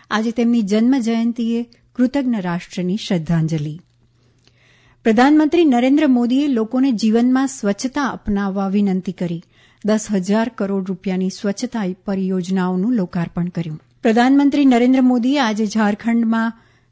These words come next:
ત્યાંશી હજાર કરોડ રૂપિયાથી વધુની વિકાસ યોજનાઓનું ખાતમુહૂર્ત કર્યું. પશ્ચિમ એશિયામાં તણાવ વધ્યો, ભારતે પોતાના નાગરિકોને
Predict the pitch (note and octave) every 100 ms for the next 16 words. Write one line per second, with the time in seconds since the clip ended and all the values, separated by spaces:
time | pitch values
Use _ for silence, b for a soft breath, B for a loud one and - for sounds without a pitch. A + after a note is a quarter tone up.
0 | _ A3 G#3 G#3+ D#4 B3+ G#3+ G3+ F#3+ -
1 | F#3+ F#3+ F#3 F#3+ G3+ F#3 - F#3+ G3 G3
2 | G#3 G3 G3 - A3 - - F3+ E3+ F#3
3 | E3+ F3 G3+ - F#3 - F3 F3 E3 -
4 | E3+ D#3+ - b - G#3+ - C4+ B3+ A#3+
5 | - C4+ B3 B3 B3 A#3 A3+ A#3+ B3 A#3
6 | G#3 C4 F4+ b b - A3 A#3+ A#3+ A3+
7 | A#3+ A#3 A#3 A3+ G#3+ A3 A3+ A#3 A3+ A3
8 | A3+